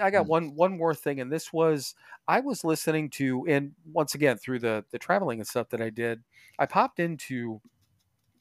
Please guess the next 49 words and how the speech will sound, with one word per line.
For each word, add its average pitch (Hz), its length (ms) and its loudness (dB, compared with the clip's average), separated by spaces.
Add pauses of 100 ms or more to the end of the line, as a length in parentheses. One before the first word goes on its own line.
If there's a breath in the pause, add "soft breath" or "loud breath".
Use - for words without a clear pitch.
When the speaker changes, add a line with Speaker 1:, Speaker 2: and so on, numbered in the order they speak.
(180)
Speaker 1:
uh, 123 320 4
Marc 143 320 0
Maron 147 280 4
again. 104 200 -4
I 113 60 2
haven't 135 200 -2
listened 131 340 -2
to 104 140 -2
his 117 180 -2
podcast 107 560 2
in 110 60 -2
a 104 60 -4
while. 107 440 -2 (200 loud breath)
Speaker 2:
Uh-huh. 101 360 4
Speaker 1:
And, 147 400 4 (260)
I 160 80 0
mean, 180 160 -2
there's, 170 280 2
obviously, 160 440 0
he's 101 80 -10
got 110 180 -6
so 180 240 2
many 139 220 0
episodes 110 520 0
in 110 80 -8
there, 110 200 -2
but 113 340 0
Speaker 2:
Yeah. 117 200 4 (140)
Speaker 1:
people 262 260 0
that 202 160 4
I 180 80 4
know, 131 280 2
but 127 140 -2
I'm 127 140 -4
like, 135 260 -6
"Yeah, 196 260 2
this 160 160 0
person, 147 340 0
that 123 200 2
person." 123 340 0
So 120 140 2
I'm 113 160 4
Speaker 2:
Yeah. 113 180 8
Speaker 1:
flipping 151 80 2
all 135 120 6
the 127 60 0
way 123 120 2
back. 110 320 2
I'm, 120 220 -2